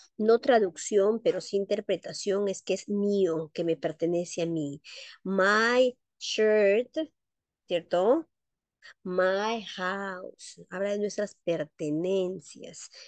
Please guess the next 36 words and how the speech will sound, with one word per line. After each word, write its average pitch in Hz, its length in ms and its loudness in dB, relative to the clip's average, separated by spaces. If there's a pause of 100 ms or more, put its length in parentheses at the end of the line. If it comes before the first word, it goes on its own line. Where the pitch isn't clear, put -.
(100)
Esta 208 320 0
hoja 220 160 0
les 208 180 -4
voy 185 160 -2
a 202 60 0
sacar 208 340 -10
copia. 208 340 -2
Les 202 140 -6
dije 196 140 -8
que 190 120 -6
les 185 80 -12
voy 196 100 -6
a 196 60 -6
traer 190 240 -4
una 202 240 -6
hoja 196 180 -10
con 190 220 -4
ejemplos 190 460 -12
para 190 180 -8
la 185 120 -10
próxima 190 440 -12
clase. 170 520 -16 (680)
¿Ya? 196 380 -6
Eh, 180 240 -2
voy 214 140 -2
a - 40 0
dejar 247 260 -4
de 254 140 0
compartir 208 880 -8
porque 208 260 -14
quiero 196 260 -6
compartir 196 440 -12
un 202 100 -8
pequeño 190 500 -10
video. 190 880 -6
Ahí 214 140 -8